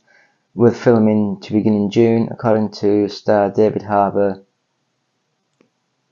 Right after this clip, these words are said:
Uh, Duffer Brothers, however, were quick to come out after the W G A strike was called and pointed out that while writing does not stop when filming begins,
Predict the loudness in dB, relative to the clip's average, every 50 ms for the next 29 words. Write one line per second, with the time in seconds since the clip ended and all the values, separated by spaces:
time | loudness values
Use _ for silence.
0 | _ _ _ _ -16 -12 -12 -10 -8 -8 -6 -6 -6 -6 -4 -2 -2 -2 -4 -6
1 | -6 -4 -2 -2 -2 -2 -2 -4 -2 -2 -4 -2 -2 -2 -2 -2 -2 -4 -4 -4
2 | -6 -10 -8 -4 -4 -2 -2 -4 -6 -8 -12 -16 _ _ _ _ _ _ _ _
3 | -4 -2 -2 -2 0 -2 -4 -4 -6 -10 -10 -8 -4 -4 -2 -2 0 0 0 -2
4 | -4 -6 -10 _ _ -16 -8 -4 -2 -2 -2 -2 -4 -6 -8 -6 -2 2 4 4
5 | 4 2 0 -4 -10 -10 -10 -10 -10 -8 -4 -2 0 2 2 2 0 -2 -6 -14
6 | _ _ _ _ _ _ _ _ _ _ -8 -8 -8 -8 -6 -4 -2 -2 -2 -2
7 | -2 -2 0 0 0 0 -2 -4 -4 -6 -6 -8 -6 -2 0 0 2 2 2 0
8 | 0 0 -2 -6 -6 -6 -6 -6 -6 -4 -2 -2 -2 -2 -2 -4 -4 -2 -2 -2
9 | -2 -2 -6 -4 -2 0 0 0 0 0 -2 -2 -2 -4 -6 -12 _